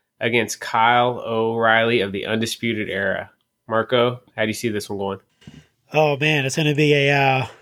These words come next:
Speaker 2: a brutal back and forth banger of a match. But, uh, I'm going with the Prince,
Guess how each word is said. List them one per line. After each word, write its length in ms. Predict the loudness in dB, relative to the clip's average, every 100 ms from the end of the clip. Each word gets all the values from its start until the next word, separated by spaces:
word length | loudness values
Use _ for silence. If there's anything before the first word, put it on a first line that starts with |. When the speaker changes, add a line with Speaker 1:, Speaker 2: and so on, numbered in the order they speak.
| _
Speaker 2:
a 100 | -6
brutal 680 | -4 2 4 4 4 2 -4 -8 -18
back 400 | -4 0 2 0
and 120 | -2
forth 500 | 2 4 4 2 0
banger 320 | 0 2 2
of 80 | 0
a 80 | -2
match. 540 | -2 -2 -2 -6 -8 -10 _ _ _ _ _ -6
But, 260 | 0 2
uh, 300 | 2 2 0
I'm 80 | 0
going 180 | 0 2
with 120 | 2
the 60 | -2
Prince, 540 | -2 -2 -2 -6 -12